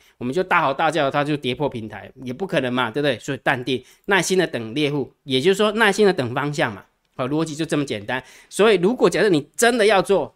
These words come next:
金老师也教你怎么看指标啊。假设你做指数的部分，有没有？你看一下今天大单、小单、多空力道，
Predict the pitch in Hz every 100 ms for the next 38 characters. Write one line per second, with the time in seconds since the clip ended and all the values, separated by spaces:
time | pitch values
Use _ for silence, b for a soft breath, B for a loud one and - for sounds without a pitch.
0 | - 190 175 175 139 - 156 131 110 113
1 | 160 131 104 98 123 113 113 135 156 160
2 | 127 175 - 110 104 151 131 131 131 135
3 | 113 131 135 - b b 113 143 156 165
4 | 156 160 156 160 147 151 139 113 135 135
5 | 135 127 127 135 113 -